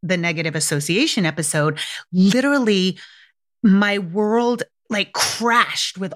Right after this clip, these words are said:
all this the-, this polyvagal theory, co-regulation. It's like all I was seeing on Instagram. I took a course with this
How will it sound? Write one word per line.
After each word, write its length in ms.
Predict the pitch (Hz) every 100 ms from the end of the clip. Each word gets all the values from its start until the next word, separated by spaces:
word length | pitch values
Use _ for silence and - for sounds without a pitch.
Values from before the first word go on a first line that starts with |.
| -
all 260 | 190 190
this 300 | 185 170 -
the-, 160 | - 160
this 220 | 185 180
polyvagal 580 | - 196 160 160 277 247
theory, 240 | - 220 190
co-regulation. 760 | 220 185 170 160 185 185 190
It's 120 | 147
like 140 | 165 -
all 220 | 190 202
I 80 | 220
was 180 | 208 202
seeing 240 | 185 165
on 120 | 151 147
Instagram. 600 | 262 247 220 220 202 - - - - _
I 120 | 185
took 220 | 170 254 233
a 80 |
course 340 | 233 240 226 220
with 100 | 185
this 200 | 185